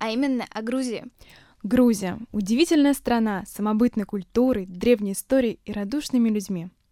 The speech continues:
Speaker 2: Я как раз недавно посмотрела фильм Резо Гигинеишвили "Любовь с акцентом" и была очарована его главным героем — столицей Грузии — Тбилиси,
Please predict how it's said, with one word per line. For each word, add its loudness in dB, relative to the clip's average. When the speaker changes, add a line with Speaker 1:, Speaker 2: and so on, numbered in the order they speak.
Speaker 2:
Я -4
как 0
раз 4
недавно 4
посмотрела 2
фильм -2
Резо 4
Гигинеишвили 0
"Любовь 0
с -8
акцентом" -2
и -8
была -4
очарована 2
его -4
главным 0
героем — -2
столицей -2
Грузии — -2
Тбилиси, -4